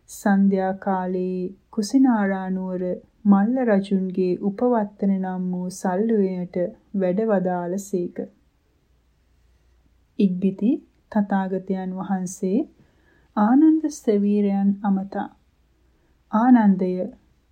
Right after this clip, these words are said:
ක්ලාන්ත වෙමි. සැතපීම සඳහා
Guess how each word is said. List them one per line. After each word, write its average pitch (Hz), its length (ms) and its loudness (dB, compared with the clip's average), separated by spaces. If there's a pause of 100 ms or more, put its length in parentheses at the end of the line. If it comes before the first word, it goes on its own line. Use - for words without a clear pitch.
(160)
ක්ලාන්ත 233 560 2
වෙමි. 190 340 0 (560)
සැතපීම 202 680 2
සඳහා 190 680 -4